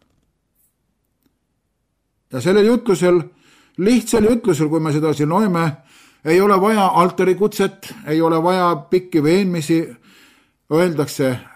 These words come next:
veel siis, kui Peetrus neid sõnu rääkis, langes püha vaim kõikide peale, kes seda sõna kuulsid. Me võime öelda, et see oli kui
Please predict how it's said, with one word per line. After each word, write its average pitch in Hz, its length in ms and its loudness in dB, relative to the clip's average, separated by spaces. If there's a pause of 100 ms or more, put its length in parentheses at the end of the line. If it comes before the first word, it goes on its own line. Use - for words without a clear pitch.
veel 190 320 2
siis, 175 260 -4
kui 151 300 0 (360)
Peetrus 160 440 0
neid 139 200 -2
sõnu 180 280 -2
rääkis, 156 560 -2
langes 208 560 0
püha 170 320 -2
vaim 175 240 -4
kõikide 156 400 -4
peale, 143 280 -4
kes 117 200 -14
seda 123 160 -12
sõna 135 200 -6
kuulsid. 127 440 -10 (1500)
Me 131 80 -4
võime 156 220 -2
öelda, 156 180 -2
et 143 80 -6
see 160 140 -2
oli 156 200 0
kui 160 200 2